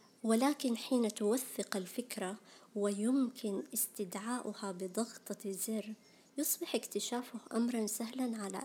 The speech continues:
أي أحد. هذا يقودنا لتساؤل: كيف نتعامل نفسيًا مع الماضي بكل ما فيه؟ الماضي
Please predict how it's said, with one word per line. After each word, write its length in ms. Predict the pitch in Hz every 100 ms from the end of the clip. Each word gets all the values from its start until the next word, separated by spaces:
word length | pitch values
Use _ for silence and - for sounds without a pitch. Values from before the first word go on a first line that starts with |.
| 226
أي 260 | 233 220 -
أحد. 260 | - 214 - - - - - - - - - -
هذا 340 | - 277 285 262
يقودنا 720 | 214 - 254 226 220 196 185
لتساؤل: 640 | 180 208 - 208 190 208 202 - - - - - - - - -
كيف 380 | 285 285 262 220
نتعامل 1040 | 196 190 214 202 214 247 220 190 185 185
نفسيًا 840 | 190 - - 240 240 247 262 269 -
مع 320 | 226 214 208 202
الماضي 880 | 196 196 233 254 240 240 262 285 -
بكل 500 | 214 - 262 240 196
ما 160 | 190 196
فيه؟ 280 | - - - - - _ - - - - - -
الماضي 760 | 214 220 269 233 214 196 226